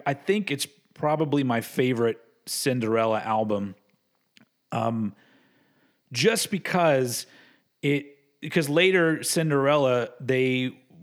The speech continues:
they leaned more on the bluesy side. This one has a little bit of that,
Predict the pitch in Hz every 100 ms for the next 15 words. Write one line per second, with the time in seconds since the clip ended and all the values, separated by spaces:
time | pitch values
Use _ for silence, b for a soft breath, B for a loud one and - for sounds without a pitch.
0 | 123 135 127 123 131 147 156 123 127 139
1 | 160 156 143 127 120 117 139 151 131 113
2 | - 113 104 98 98 - b b b 131
3 | 123 202 - 190 170 156 131 151 180 240
4 | 277 214 151 127 120 113 113 110 -